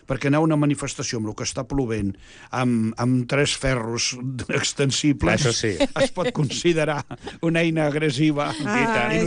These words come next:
Speaker 1: nosaltres
Speaker 3: sí.
Speaker 1: som gent de
Speaker 3: ¿Qué
Speaker 1: pau.
Speaker 3: vas a hacer tú con eso? Claro.
Speaker 2: Vés a saber.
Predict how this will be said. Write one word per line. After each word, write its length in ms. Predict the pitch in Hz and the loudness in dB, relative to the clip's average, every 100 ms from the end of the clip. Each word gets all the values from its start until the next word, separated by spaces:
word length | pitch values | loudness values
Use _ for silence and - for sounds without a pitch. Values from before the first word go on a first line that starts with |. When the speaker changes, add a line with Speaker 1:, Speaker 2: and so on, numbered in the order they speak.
| 139 | 2
Speaker 1:
nosaltres 180 | 240 - | 0 -2
Speaker 3:
sí. 80 | 240 | -2
Speaker 1:
som 160 | 208 170 | -2 -4
gent 220 | 160 156 | -4 -4
de 60 | 139 | -6
Speaker 3:
¿Qué 60 | |
Speaker 1:
pau. 180 | - 233 | -2 0
Speaker 3:
vas 140 | 226 220 | 0 0
a 40 | |
hacer 220 | 226 220 | -2 -2
tú 120 | 247 | -2
con 180 | 220 214 | -4 -2
eso? 260 | 247 - 196 | -2 -2 -8
Claro. 480 | 240 202 190 196 - - | -8 -6 -4 -6 -10 -4
Speaker 2:
Vés 240 | 113 135 | -2 0
a 40 | 135 | -2
saber. 380 | 117 110 139 | -4 -4 -6